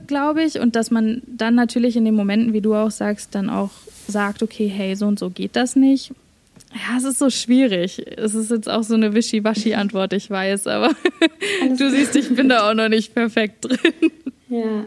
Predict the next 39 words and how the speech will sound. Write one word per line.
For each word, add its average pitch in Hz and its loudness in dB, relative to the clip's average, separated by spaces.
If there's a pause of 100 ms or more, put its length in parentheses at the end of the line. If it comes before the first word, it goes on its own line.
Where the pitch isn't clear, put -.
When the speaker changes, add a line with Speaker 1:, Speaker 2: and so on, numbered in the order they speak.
Speaker 2:
ach, 214 -2
ich 226 -6
glaub, 233 -2
da 226 0
muss 247 2
man 226 0
einfach 233 -2
sich 214 -2
ein 214 2
bisschen 220 0 (720)
den 214 2
Mut 320 4
nehmen 277 4
und 233 0
ich - -4
glaube, 233 0
so, 214 0 (120)
solange 220 2
man 233 2 (160)
eine 214 0
Art 226 0
und 220 4
Weise 220 2
hat, 208 0
das 196 -4
positiv 285 2
rüberzubringen 208 -2
und 208 -2
wie 220 2
du 226 0
schon 220 2
sagst, 226 0
zu 214 -2
sagen, 208 2
„Hey, 247 0
wenn 226 2
du 220 0
Fragen 233 2
hast 226 -2